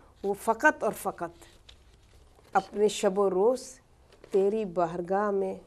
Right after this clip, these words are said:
सर बसजूद, उस कैफियत में मैं तेरी बारगाह में अपने शब व रोज़ बसर कर सकता हूँ। तू रहमान व रहीम है, मैं तेरा किस तरीके से शुक्र अदा करूँ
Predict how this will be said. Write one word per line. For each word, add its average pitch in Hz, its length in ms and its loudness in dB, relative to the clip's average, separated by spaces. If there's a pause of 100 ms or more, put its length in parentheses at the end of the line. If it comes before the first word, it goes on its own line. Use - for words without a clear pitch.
(460)
सर 196 280 -4
बसजूद, 185 680 -8 (840)
उस 220 140 -6
कैफियत 196 640 -4
में 175 240 -6 (420)
मैं 175 160 0
तेरी 175 300 0
बारगाह 165 480 -4
में 165 260 -2 (280)
अपने 170 260 -4
शब 165 280 -8
व 165 80 -2
रोज़ 160 320 -8 (280)
बसर 165 340 -2
कर 190 200 -6
सकता - 380 -8 (140)
हूँ। 170 180 -6 (440)
तू 208 100 -2 (420)
रहमान 180 600 0
व 170 200 -2 (280)
रहीम 190 600 -2
है, 170 340 -12 (260)
मैं 196 240 0
तेरा 196 260 0 (200)
किस 339 280 0
तरीके 240 340 0
से 233 180 2
शुक्र 214 340 -4 (100)
अदा 165 240 -4
करूँ 170 300 -4